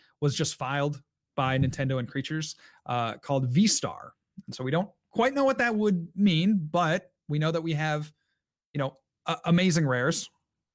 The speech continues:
uh, and we also have V Pokemon right now. Um, so perhaps that has something to do with the combination of the two. Again,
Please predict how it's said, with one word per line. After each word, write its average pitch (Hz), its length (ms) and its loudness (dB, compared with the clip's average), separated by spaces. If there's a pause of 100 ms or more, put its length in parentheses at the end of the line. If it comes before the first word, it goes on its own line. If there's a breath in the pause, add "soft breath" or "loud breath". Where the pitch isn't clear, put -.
(600)
uh, 131 220 0
and 147 100 2
we 160 80 4
also 156 220 0
have 143 160 2
V 147 180 4
Pokemon 135 420 -2
right 120 220 -2
now. 117 320 -6 (400)
Um, 113 220 -6
so 135 240 0
perhaps - 720 -2 (720 soft breath)
that 151 180 0
has 151 180 2
something 151 300 4
to 139 80 4
do 127 440 0
with 127 220 -4
the 147 60 0
combination 135 520 0
of 131 100 -2
the 131 60 -2
two. 170 380 2
Again, 131 340 0